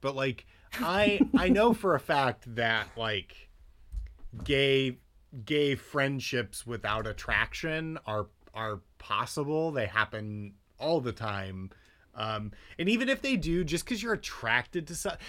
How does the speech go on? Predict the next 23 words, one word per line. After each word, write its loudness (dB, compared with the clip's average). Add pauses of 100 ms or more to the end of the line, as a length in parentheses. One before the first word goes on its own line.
(200)
I 2
think 0
this -2
is -6
where 0
people, -2
like, -4 (840)
also 0 (160)
have -6
trouble 0
disentangling -6
it. -10 (380)
Like, -4 (520)
it 2
is 2
okay 0 (380)
to -4
feel -2
sexual -2
attraction -6
for -6
a -12
friend. -10